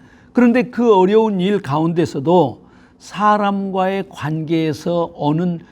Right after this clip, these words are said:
그 어려움보다 더 아픈 것이 있을까요? 제 둘째 아들이 목사입니다. 신학교 가기 전에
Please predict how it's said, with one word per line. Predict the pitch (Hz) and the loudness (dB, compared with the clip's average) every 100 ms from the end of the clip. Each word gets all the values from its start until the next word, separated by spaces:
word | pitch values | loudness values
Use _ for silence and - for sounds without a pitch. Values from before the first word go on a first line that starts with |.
| - _ | -20 _
그 | - - 196 214 208 - | -8 0 2 2 0 0
어려움보다 | 160 165 170 165 139 127 139 135 - _ _ _ - | 4 6 4 2 -2 -8 -8 -10 -14 _ _ _ -4
더 | 170 151 | 0 0
아픈 | 139 - 151 | -2 -6 -6
것이 | 147 139 185 160 131 123 _ - | -6 -8 -8 -8 -10 -14 _ -8
있을까요? | 143 - 143 151 165 196 - - - - _ - _ _ - - - - | -8 -4 -4 -2 -2 -4 -10 -20 -20 -20 _ -20 _ _ -20 -20 -20 0
제 | 202 | 2
둘째 | - 202 190 208 | 4 2 2 2
아들이 | 185 180 185 | 2 0 -2
목사입니다. | 151 139 - 165 160 143 113 101 _ _ _ _ _ _ _ _ _ _ _ - - - - - - - | -2 -6 -4 -4 -4 -8 -12 -18 _ _ _ _ _ _ _ _ _ _ _ -20 -20 -20 -20 -20 -20 -10
신학교 | - 208 190 208 | -2 2 2 2
가기 | 185 175 175 | 2 2 0
전에 | 175 175 185 160 143 | 0 0 0 -2 -6